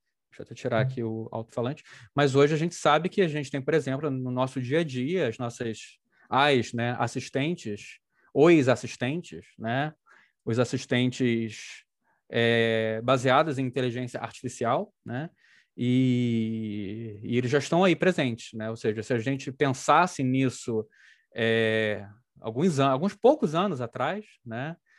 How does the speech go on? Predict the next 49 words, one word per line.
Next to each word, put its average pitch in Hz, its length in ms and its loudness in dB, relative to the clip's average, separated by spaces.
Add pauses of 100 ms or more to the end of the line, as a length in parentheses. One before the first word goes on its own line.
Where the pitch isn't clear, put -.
(280)
A 117 140 -2
gente 131 1200 2
talvez 131 240 0
fosse - 160 -10
pensar 156 180 -4
assim, 156 160 -4
"Não, 143 300 0
isso 120 100 -8
vai 135 100 0
demorar", 156 440 2
ou 123 80 0
então, 123 180 -4
"Não, 127 260 -4
isso 120 220 -6
aí 131 500 -2 (400)
não 123 80 -8
vai 123 140 0
funcionar 135 340 -4
tão 165 160 -2
bem, 120 440 -2
isso 107 160 -8
vai 117 80 -2
ser - 100 -10
uma 127 100 -2
coisa 120 300 2
ainda." 117 500 0 (140)
Por 143 100 0
isso 139 80 -2
que - 40 -20
eu - 20 -20
falei, 135 240 2
né? 110 260 -6 (400)
Hoje 131 680 0
a 110 60 -2
gente 120 180 -8
vai 123 460 -2 (600)
deparar 123 360 2
aqui 123 160 -4
com 131 160 -6
várias 135 380 2
situações, 131 540 -2
tipo, 120 280 -6
"Nossa, 131 320 0
isso 120 120 -6
é 139 60 0
muito 135 300 -6
Black 131 240 0
Mirror", 117 400 -2
né? 113 100 -4